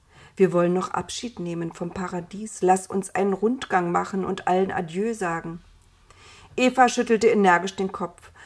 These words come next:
„Wozu das, Adam? Erst essen wir, dann haben wir immer noch Zeit, Abschied zu nehmen. Wir wollen doch los, wir wollen doch hier raus.“ „Aber schön ist es auch, Eva.“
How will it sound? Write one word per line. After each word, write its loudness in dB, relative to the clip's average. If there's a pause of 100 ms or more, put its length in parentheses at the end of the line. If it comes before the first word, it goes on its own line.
(160)
„Wozu -2
das, 4
Adam? 4
Erst 0
essen -2
wir, 2
dann 2
haben 0
wir 0
immer 0
noch 0
Zeit, -2
Abschied -4
zu -4
nehmen. 0 (240)
Wir -2
wollen 4
doch -6
los, 2
wir 0
wollen 6
doch 0
hier -4
raus.“ 4 (960)
„Aber -8
schön 2
ist -10
es -8
auch, -4
Eva.“ -10